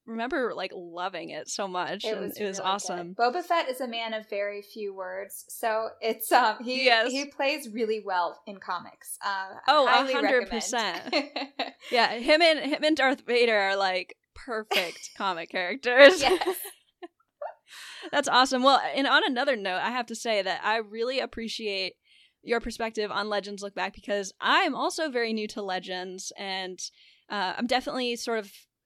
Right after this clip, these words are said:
Speaker 1: following very closely with the canon side, but have been trying to dabble a little bit in Legends, so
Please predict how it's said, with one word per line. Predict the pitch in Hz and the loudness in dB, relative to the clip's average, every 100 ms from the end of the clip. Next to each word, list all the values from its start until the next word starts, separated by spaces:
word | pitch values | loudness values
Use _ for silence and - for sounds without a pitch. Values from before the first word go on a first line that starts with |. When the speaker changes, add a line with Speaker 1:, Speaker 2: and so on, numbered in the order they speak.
| _ - 202 | _ -20 -20
Speaker 1:
following | - - 262 254 240 | -10 -2 0 0 0
very | 240 226 | 0 0
closely | 247 226 220 226 | 0 -2 0 0
with | 208 | 0
the | 214 | -4
canon | 226 214 202 | -4 -2 -2
side, | 196 196 196 | -2 0 0
but | 202 | -2
have | 214 208 | -6 -6
been | 208 190 _ _ | -8 -8 _ _
trying | - 370 349 | -4 0 2
to | 294 | 2
dabble | 226 196 202 208 | 4 4 4 0
a | 208 | 0
little | 208 | 0
bit | 208 190 | 0 -2
in | 196 | -2
Legends, | 185 185 185 190 - | -4 -4 -6 -8 -8
so | 190 180 | -4 -4